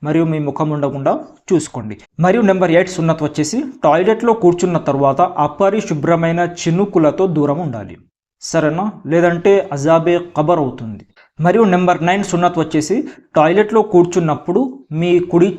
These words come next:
చెయ్యి మీ ప్రైవేట్ పార్ట్స్కు తగలకుండా చూసుకోండి. సరేనా?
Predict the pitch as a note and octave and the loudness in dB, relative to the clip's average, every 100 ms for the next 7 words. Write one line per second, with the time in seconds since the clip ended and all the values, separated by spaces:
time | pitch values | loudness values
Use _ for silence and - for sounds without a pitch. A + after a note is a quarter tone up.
0 | G3 G3+ C4 D4+ - D#3+ D#3+ - D#3+ D3+ | 2 4 2 -2 -6 -6 -6 -2 0 2
1 | G3 G#3 - D#3 D#3 - - A3 - D3+ | 2 0 0 2 2 -2 -8 -6 -2 0
2 | E3 E3 D#3 D#3 F#3 F#3 F#3+ E3 - C3 | 2 0 -2 -2 -4 -4 -4 -4 -4 -12
3 | G#2+ G#2 - _ _ _ _ - - D#3 | -12 -14 -20 _ _ _ _ -10 -2 -2
4 | F3+ G#3 | -2 -4